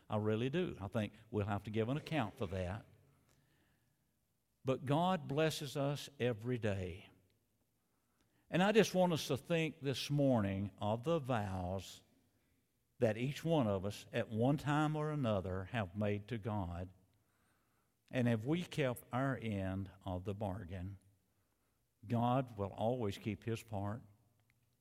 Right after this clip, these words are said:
Oh, we may not get all the things that we want. Jacob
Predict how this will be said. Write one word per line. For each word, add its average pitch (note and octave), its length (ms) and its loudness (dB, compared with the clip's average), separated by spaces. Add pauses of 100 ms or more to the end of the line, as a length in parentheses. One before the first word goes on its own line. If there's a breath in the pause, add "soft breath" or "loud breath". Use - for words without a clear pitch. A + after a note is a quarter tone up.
(320)
Oh, D#3 260 10
we E3+ 160 10
may G3+ 180 8
not E3+ 280 4
get E3+ 220 4
all D#3 260 6
the C#3 140 4
things D3 340 4
that B2 200 4
we B2+ 180 4
want. D3 460 2 (1500 soft breath)
Jacob F3 480 8